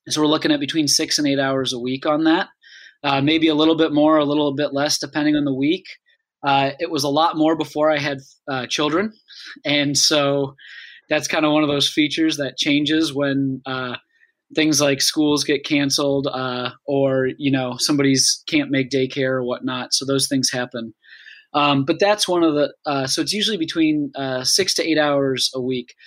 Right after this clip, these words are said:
Sometimes I don't engage, I just am present. Other times I really try to have s-, an active role and, uh, be a part of it. Other times I'll have coaches come up to me and say, "Hey, can you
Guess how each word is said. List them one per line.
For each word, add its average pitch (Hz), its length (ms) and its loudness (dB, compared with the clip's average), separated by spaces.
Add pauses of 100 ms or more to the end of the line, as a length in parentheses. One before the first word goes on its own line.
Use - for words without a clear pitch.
(220)
Sometimes 190 720 0
I 160 80 0
don't 151 220 4
engage, 147 680 0
I 131 100 -4
just 135 260 -4
am 120 120 -8
present. 151 600 -2
Other 147 180 0
times 160 640 2
I 135 460 -2 (160)
really 147 260 2
try 143 180 0
to 143 80 0
have 143 280 -2 (200)
s-, - 160 -2
an 143 100 0
active 143 440 -2
role 135 400 0 (560)
and, 135 520 0
uh, 127 360 -2 (240)
be 147 120 2
a 139 60 0
part 139 260 2
of 131 80 0
it. 135 240 0 (120)
Other 175 180 2
times 160 240 0
I'll 147 80 2
have 135 120 -6
coaches 165 360 0
come 160 180 0
up 160 180 0
to - 80 -8
me 156 120 2
and 147 100 0
say, 143 460 -2 (460)
"Hey, 185 200 4
can 156 220 -2
you 156 440 4